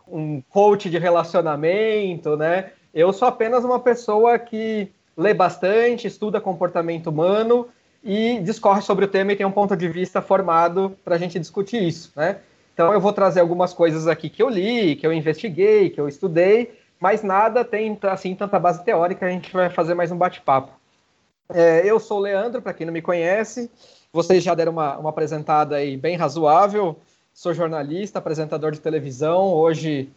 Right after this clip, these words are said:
estou na T V Câmara de Guarulhos, que é uma T V legislativa, né? Que a gente tem a missão de levar ao povo guarulhense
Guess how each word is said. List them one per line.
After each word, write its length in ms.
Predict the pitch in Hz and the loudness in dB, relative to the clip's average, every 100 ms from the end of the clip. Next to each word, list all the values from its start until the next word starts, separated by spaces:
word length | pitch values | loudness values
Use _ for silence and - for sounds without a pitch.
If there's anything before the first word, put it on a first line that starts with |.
| _ _ | _ _
estou 300 | 131 - 160 | -20 -6 -2
na 100 | 156 | 0
T 120 | 156 | 0
V 100 | 151 | -2
Câmara 380 | 151 151 147 143 | -2 -2 -2 -4
de 100 | 135 | -2
Guarulhos, 640 | 156 151 165 208 226 - | 0 0 2 0 -2 -6
que 80 | - | -8
é 20 | |
uma 400 | 151 151 139 131 131 | -4 -2 -2 -4 -10
T 80 | - | -10
V 140 | 143 151 | -6 -4
legislativa, 840 | 151 156 165 151 - 233 226 160 | -4 -4 -2 -2 -4 -4 -2 -2
né? 200 | 165 214 _ _ _ _ | -2 -6 _ _ _ _
Que 60 | 160 | -6
a 60 | |
gente 260 | 147 156 - | -4 -6 -2
tem 100 | 165 | -2
a 60 | |
missão 360 | 160 156 - 165 | 0 -4 -4 -4
de 80 | 170 | -2
levar 600 | 175 175 147 156 156 139 _ _ - | 0 2 4 4 2 -2 _ _ -2
ao 180 | 156 | 0
povo 260 | 156 180 170 | 2 2 2
guarulhense 920 | 170 170 165 160 180 196 196 208 202 | 2 2 0 0 -2 -4 -6 -10 -10